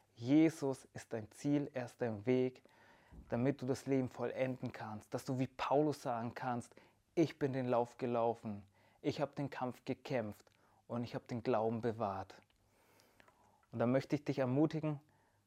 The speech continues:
richte deinen Fokus auf Jesus. Hey,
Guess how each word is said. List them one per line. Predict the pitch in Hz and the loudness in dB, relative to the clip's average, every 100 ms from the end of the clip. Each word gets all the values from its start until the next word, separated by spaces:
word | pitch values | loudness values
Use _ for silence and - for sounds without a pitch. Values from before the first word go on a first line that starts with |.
| _ - - | _ -10 0
richte | 151 - 139 | 0 0 0
deinen | 127 - | 0 0
Fokus | - 147 135 - 131 | -2 2 2 2 -4
auf | 113 - | -6 -4
Jesus. | 127 123 117 117 104 - - _ _ | -2 -2 -2 -4 -4 -6 -20 _ _
Hey, | - 127 | -4 -4